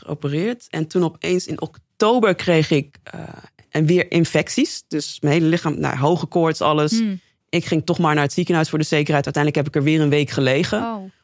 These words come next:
Speaker 1: Omdat er toch iets niet goed zat. Mijn binnendarm was opeens ontstoken. En alles was ontstoken gewoon. Dus daar zat iets niet helemaal goed. Nou ja, uiteindelijk, eh, liters antibiotica. En mocht ik weer naar huis. En in januari had ik eigenlijk hetzelfde weer.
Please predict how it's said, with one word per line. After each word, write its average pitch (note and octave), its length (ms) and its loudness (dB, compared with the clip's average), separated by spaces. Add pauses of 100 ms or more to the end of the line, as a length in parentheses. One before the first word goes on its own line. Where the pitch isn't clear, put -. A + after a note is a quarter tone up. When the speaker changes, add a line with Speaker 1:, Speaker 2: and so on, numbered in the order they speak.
Speaker 1:
Omdat D#3+ 300 0
er D#3 100 -2
toch G#3 180 -2
iets - 140 -6
niet D#3 140 -2
goed A#3 180 -4
zat. G#3 160 -2
Mijn F3 120 0
binnendarm D#3+ 520 0
was G#3+ 160 -2
opeens F#3 280 0
ontstoken. F3 760 0
En C#3+ 140 0
alles G3 320 0
was F3+ 220 0
ontstoken D#3 560 0
gewoon. B2+ 320 -4 (360)
Dus C#3+ 140 -2
daar E3+ 140 2
zat F#3 260 -2
iets A3 260 -2
niet A#3 200 0
helemaal E3+ 540 2
goed. D4 360 -4 (300)
Nou D#3 160 0
ja, B2 60 2
uiteindelijk, C#3 440 -2
eh, C3+ 220 0
liters C#3+ 420 -4
antibiotica. C#3+ 880 -2 (400)
En C#3 300 -2
mocht D3 160 -2
ik - 60 -14
weer C3 120 -2
naar B2 80 -2
huis. C#3+ 300 0
En E3 60 0
in D#3+ 60 2
januari D#3+ 420 2
had F3+ 120 -2
ik D#3+ 80 -8
eigenlijk F#3+ 340 -2
hetzelfde G#3+ 460 0
weer. D4+ 280 0